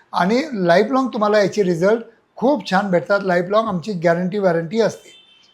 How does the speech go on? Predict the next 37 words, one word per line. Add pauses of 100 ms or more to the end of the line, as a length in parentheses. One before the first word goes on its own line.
(200)
काहीच
काळजी
करू
नका. (480)
आणि
केव्हा
केव्हा
तुम्हाला
मी
सांगतो (360)
की
जेव्हा
केव्हा
तुम्ही
सर्जरी
करता, (500)
तेव्हा
तुम्ही
डॉक्टरांना
क्लिअर
करा (400)
की
तुमचं
जे
फ्रेनम
चिपकलेलं
आहे (460)
ते
पण
कट
करायचं
का
नाही
कट
करायचं,
तुमच्या
इच्छेनुसार